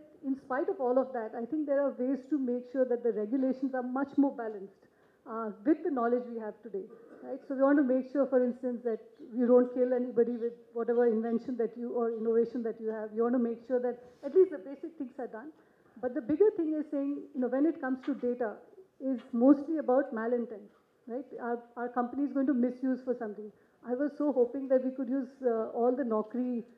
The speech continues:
people to sell genome patris, but I guess we can't. <laughs> Uh,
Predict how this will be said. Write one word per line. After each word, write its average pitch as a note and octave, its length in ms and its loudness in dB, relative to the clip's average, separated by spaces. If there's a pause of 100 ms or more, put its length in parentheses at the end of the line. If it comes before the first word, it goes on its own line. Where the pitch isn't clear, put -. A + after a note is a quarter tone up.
(240)
people B3 320 -2
to C4 200 0
sell B3 140 4
genome A#3+ 420 -2
patris, A3+ 360 -4
but A3 120 -2
I G#3+ 80 -2
guess A3 180 -6 (100)
we A3+ 100 -10
can't. G3+ 300 -10 (360)
<laughs> - 60 -10 (1400)
Uh, C4+ 300 2